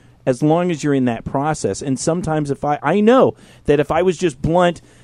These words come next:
and said everything that I'm feeling, I'm very reactionary and angry, they would just, "I can't handle this. This is fucking crazy. I'm gonna leave."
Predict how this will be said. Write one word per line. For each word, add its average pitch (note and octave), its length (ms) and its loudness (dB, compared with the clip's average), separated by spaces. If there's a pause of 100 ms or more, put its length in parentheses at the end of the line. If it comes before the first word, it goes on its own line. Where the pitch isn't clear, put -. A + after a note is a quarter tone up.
(180)
and C3+ 540 0
said E3 320 4
everything E3+ 500 4
that D3+ 120 4
I'm C#3 140 2
feeling, F#3 520 2
I'm D3+ 220 2
very D3 260 6
reactionary C#3+ 680 2
and C#3 80 0
angry, F3+ 460 0 (640)
they A#2 280 -2
would C3 160 2
just, D3 280 2 (220)
"I A2+ 120 -2
can't A3 300 -2
handle A#2+ 300 -2
this. D#3 200 0
This D#3+ 180 -2
is G#3+ 100 -4
fucking D#3+ 320 -2
crazy. A3+ 380 0
I'm A#2 80 0
gonna B2+ 140 2
leave." A3+ 360 -2